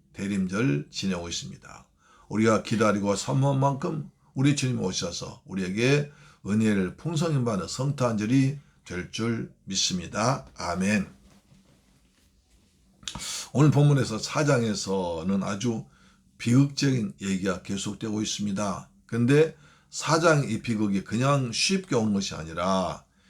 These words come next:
이 장에서부터 계속 암시를 주고 또 여러 번 타이르시고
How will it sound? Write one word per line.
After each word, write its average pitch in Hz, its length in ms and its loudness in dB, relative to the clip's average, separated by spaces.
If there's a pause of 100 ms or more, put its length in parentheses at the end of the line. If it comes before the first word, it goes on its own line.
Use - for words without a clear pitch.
(220)
이 127 180 6
장에서부터 107 760 0
계속 147 580 -2
암시를 101 640 -2
주고 90 720 -12 (720)
또 107 100 2
여러 110 220 4
번 98 260 0
타이르시고 151 1080 0